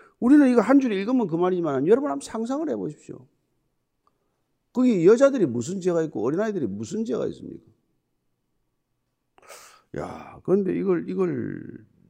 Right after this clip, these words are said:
지금 치르는 거예요. 그래서 그냥 아-, 아이 있으면 다 죽여, 아이하고 다 죽여버리고 처녀들, 그 결혼할 여자니까 뭐 십 대 후반 정도겠죠.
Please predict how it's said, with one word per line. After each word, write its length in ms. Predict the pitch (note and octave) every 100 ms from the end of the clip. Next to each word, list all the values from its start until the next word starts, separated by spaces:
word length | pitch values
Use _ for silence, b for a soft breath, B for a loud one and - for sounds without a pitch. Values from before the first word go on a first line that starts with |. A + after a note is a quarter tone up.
| - E2 E2+
지금 260 | - - -
치르는 400 | - - - -
거예요. 140 | -
그래서 340 | D3 C3+ E3 - b b b b
그냥 220 | - D#3+ C#3+
아-, 360 | F#3 - -
아이 260 | - A3 A3
있으면 340 | E3 G3+ F3+ B2
다 160 | G2+
죽여, 300 | G#2 C3 D3
아이하고 340 | - E3+ D3+ C3
다 180 | E2+ D#2
죽여버리고 560 | A2+ B2 A#2+ F#2+ -
처녀들, 640 | - - G3 A3+ A3 A2 - b b b
그 160 | - C4
결혼할 420 | A#3 C4+ C4+ A#3
여자니까 320 | A3 G#3+ F#3
뭐 160 | F3+ E3+
십 300 | D3+ A#3 G#3+
대 80 | A3
후반 360 | F3 E3+ F3
정도겠죠. 720 | E3+ B2+ A#2 A2+ G#2 - -